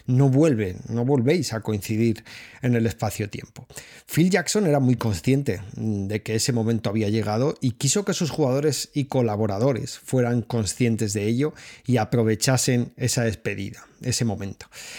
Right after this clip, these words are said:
En el documental se narra la escena del fuego, diciendo Steve Kerr que fue un momento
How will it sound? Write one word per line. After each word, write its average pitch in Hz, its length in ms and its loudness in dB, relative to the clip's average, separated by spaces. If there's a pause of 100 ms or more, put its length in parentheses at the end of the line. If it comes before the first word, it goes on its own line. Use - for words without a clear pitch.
(380)
En 135 100 2
el 135 100 6
documental 127 480 4
se 156 140 2
narra 135 320 2
la 123 120 4
escena 127 480 2
del 107 300 2
fuego, 127 440 4
diciendo 110 500 0
Steve 110 280 -2
Kerr 117 240 -2
que 104 260 -4 (300)
fue 127 160 0
un 123 80 4
momento 117 520 0